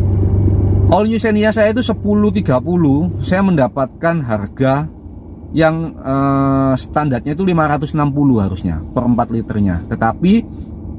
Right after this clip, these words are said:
saya mendapatkan harga dua ratus delapan puluh ribu. Saya menggunakan Shell sepuluh tiga puluh dan dijamin asli pasti. Wong Shellnya Shell Astra kok. Dan saya sekarang nggak pernah khawatir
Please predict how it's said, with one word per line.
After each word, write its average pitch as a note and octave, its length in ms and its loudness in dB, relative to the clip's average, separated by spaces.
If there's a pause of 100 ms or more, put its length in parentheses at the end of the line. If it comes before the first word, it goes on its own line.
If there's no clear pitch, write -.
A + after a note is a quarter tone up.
(380)
saya C3 200 2
mendapatkan C3 440 2
harga A2+ 400 2
dua G#2 240 0
ratus G#2 320 -2
delapan G2 320 -2
puluh G#2+ 680 0
ribu. G2 280 0 (640)
Saya F3+ 160 0
menggunakan D3+ 400 4
Shell C3 280 0 (640)
sepuluh D#3+ 400 2
tiga B2+ 240 2
puluh G2 280 0 (160)
dan B2+ 240 0 (360)
dijamin D#3 360 2
asli G3 320 -2
pasti. G#2+ 320 -2 (380)
Wong C#3+ 160 2
Shellnya D3+ 480 2
Shell D3 480 -2
Astra B2 480 -2
kok. F2+ 160 -8 (800)
Dan C#3+ 160 2
saya G3 160 0
sekarang A3+ 320 0
nggak D#3 160 -2
pernah F#3 160 0
khawatir F3+ 480 0